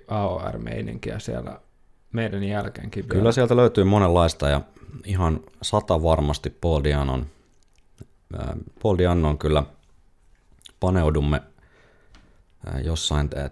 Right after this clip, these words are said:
Speaker 2: tällaisessa. Tästä muuten oli itse asiassa palautetta myös, kyseltiin, että voi, voitaisiko tehdä tämmöisiä niinku yhteen bändin jäseneen entiseen tai nykyiseen keskittyviä teemajuttuja, ja näitä on kyllä varmasti tulossa, kunhan, kunhan sinne asti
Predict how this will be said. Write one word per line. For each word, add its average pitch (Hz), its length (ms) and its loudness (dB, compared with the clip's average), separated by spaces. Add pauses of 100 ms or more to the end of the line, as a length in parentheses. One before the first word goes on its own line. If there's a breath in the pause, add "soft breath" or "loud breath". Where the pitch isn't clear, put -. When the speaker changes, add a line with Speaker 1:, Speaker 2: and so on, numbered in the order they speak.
Speaker 2:
tällaisessa. 78 480 0
Tästä 113 300 2
muuten 85 240 2
oli 87 80 4
itse 85 160 -2
asiassa - 120 -6
palautetta 80 440 2
myös, 82 280 0
kyseltiin, 71 500 -2
että 65 220 -6
voi, 73 220 0
voitaisiko 78 340 -4
tehdä 76 200 -2
tämmöisiä 73 440 -2 (800 loud breath)
niinku 71 320 -2
yhteen 71 400 -4
bändin 73 340 0
jäseneen 76 480 2
entiseen 69 380 -2
tai 67 160 -6
nykyiseen 69 560 -2
keskittyviä 67 720 -4 (120)
teemajuttuja, 73 1200 0
ja 67 180 -2 (140)
näitä 76 300 0
on 73 120 0
kyllä 73 320 0
varmasti 73 380 0 (100)
tulossa, 78 400 0
kunhan, 69 300 -4 (720 soft breath)
kunhan 73 200 -2
sinne 71 220 0
asti - 200 -6